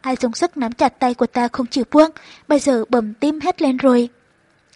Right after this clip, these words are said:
Dạ Trọng Hoa ngón tay khẽ vươn ra vuốt ve cổ tay nàng, trên mặt có một tia áy náy. "Xin lỗi, là lỗi của ta." "À, không sao đâu, không có việc gì." Dạ Trọng Hoa, chẳng ai không phải là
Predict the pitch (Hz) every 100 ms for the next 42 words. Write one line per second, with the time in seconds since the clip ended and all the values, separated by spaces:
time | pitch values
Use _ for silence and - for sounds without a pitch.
0 | - - - _ - 320 277 254 233 269
1 | 254 277 - 269 240 247 226 233 294 269
2 | 277 262 262 349 - 277 262 - 240 262
3 | 247 262 233 - _ _ 285 277 254 -
4 | 220 262 269 - 247 - 233 240 233 320
5 | - _ _ _ _ - _ 311 277 262
6 | 240 - _ 277 262 220 214 214 - 294
7 | 277 269 285 _ _ _ _ _ - _
8 | 262 262 - _ 277 262 269 262 294 320
9 | _ - 269 247 247 233 339 - 277 262
10 | - _ _ _ _ _ _ - - _
11 | - 320 269 233 254 254 247 302 262 247
12 | 240 302 - 269 240